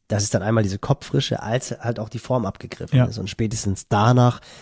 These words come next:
Speaker 1: wird dann mit Sicherheit auch wieder so ein Formaufbau kommen,
Speaker 2: Mhm.
Speaker 1: also wo dann wieder ruhiges Training im Vordergrund steht. Also du kannst davon ausgehen, dass jetzt ein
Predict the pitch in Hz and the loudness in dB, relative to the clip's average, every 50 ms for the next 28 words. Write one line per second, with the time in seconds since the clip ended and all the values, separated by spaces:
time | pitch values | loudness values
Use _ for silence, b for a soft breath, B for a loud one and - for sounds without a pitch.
0 | B B B B _ - 117 107 117 107 110 107 104 - 110 104 107 101 101 95 | B B B B _ 0 2 2 4 4 4 2 2 -2 -2 -2 -2 -2 -2 -2
1 | 98 98 - 107 95 98 92 101 98 101 98 90 - - 117 117 110 85 82 - | -4 -6 -6 -4 -4 -4 -4 -4 -4 -4 -6 -6 -4 -2 -2 -2 -2 -2 -6 -8
2 | - - - - - - - - 123 110 110 123 123 87 98 98 98 98 95 90 | -10 -12 -14 -12 -12 -4 0 2 4 4 4 4 2 0 -2 -2 -2 -2 -2 0
3 | 107 98 92 107 113 110 107 117 - - - 87 82 85 82 78 85 - - 90 | 0 0 4 4 4 4 4 0 -6 -8 -8 -6 -6 -6 -6 -8 -8 -8 -8 -6
4 | 85 87 85 - 85 87 - - - 87 87 85 85 92 98 98 95 - 104 104 | -6 -6 -8 -8 -10 -10 -8 -8 -6 -6 -4 -4 -4 -4 -4 -4 -4 -2 -2 -2
5 | - - - 92 101 95 - - 104 107 - - 104 98 98 - - 104 98 - | -2 -2 -2 0 0 0 0 0 0 0 0 0 2 2 2 2 2 0 0 0
6 | - 98 95 95 95 90 | 0 0 2 2 2 2